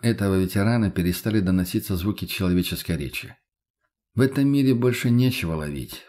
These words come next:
подумал тогда Саша, хотя прибор, ровесник Второй мировой войны, мог просто исчерпать свой ресурс.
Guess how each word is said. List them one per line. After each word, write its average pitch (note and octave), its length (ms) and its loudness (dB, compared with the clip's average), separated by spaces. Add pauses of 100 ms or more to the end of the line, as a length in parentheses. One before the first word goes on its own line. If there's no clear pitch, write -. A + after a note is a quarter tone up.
подумал F#2 320 2
тогда F2+ 260 -2
Саша, A#2+ 400 -4
хотя F#2+ 300 -2
прибор, G2 580 2 (380)
ровесник G#2 540 4
Второй G#2 260 2
мировой G2 380 4
войны, G2 580 2
мог G#2+ 240 -2
просто C3 300 -2
исчерпать - 580 -4
свой F#2+ 220 0
ресурс. E2+ 480 -4